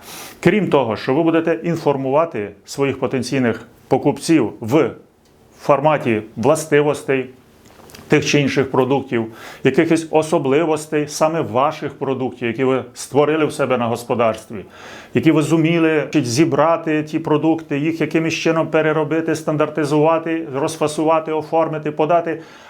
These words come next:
Але ви зможете, крім цих всіх особливостей, саме ваших продуктів,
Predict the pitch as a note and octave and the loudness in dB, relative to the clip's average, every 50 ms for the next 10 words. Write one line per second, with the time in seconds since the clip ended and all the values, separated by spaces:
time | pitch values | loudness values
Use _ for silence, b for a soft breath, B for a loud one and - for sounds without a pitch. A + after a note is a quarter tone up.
0 | B - - C3+ C#3 C#3 C3+ C3+ C3 C#3+ D3 C3 A#2+ C3+ C#3+ C#3+ A#2 A#2+ B2 B2 | B 0 0 2 2 2 0 2 2 2 2 2 0 0 0 0 0 0 -2 -2
1 | B2 A#2+ - - B2+ C3 B2 A#2+ B2 - C3+ A#2+ - - - D3 B2+ A2 - - | -4 -4 -2 -2 -2 0 0 -2 0 0 0 -2 -2 -2 -2 -2 -2 -2 -4 -8
2 | - - _ - A#2+ A2+ - B2 G#2 G2+ A#2 D3 F#3+ G3 D#3+ - - C#3 B2+ A#2+ | -16 -18 _ -2 -2 -2 0 0 0 2 2 4 4 2 0 -2 -4 -4 -4 -4
3 | - - - _ _ _ - - C#3 B2+ B2+ A#2+ A#2+ B2+ A#2+ - - A2+ G#2+ - | -6 -10 -18 _ _ _ -6 -2 -2 0 2 2 2 0 0 -2 -6 -12 -8 -6
4 | A2+ A2+ A2+ A#2+ A2 G#2+ - A2 F#2 | -6 -4 -2 -4 -4 -4 -6 -8 -10